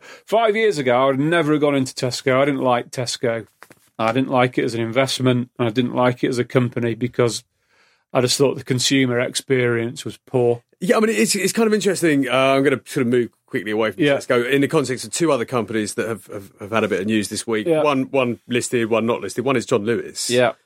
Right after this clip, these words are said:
Speaker 2: which is making some big headcount reductions in its head office team. That's a worrying sign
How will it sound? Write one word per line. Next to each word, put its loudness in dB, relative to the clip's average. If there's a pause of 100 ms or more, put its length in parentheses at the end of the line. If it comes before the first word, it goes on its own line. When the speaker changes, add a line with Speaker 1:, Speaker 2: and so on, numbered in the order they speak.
(140)
Speaker 2:
which -6
is -10 (160)
making 0
some -8
big 2
headcount -2
reductions -6 (640)
in 2
its 0
head 2
office -2
team. -4 (420)
That's 0
a -2
worrying 2
sign -4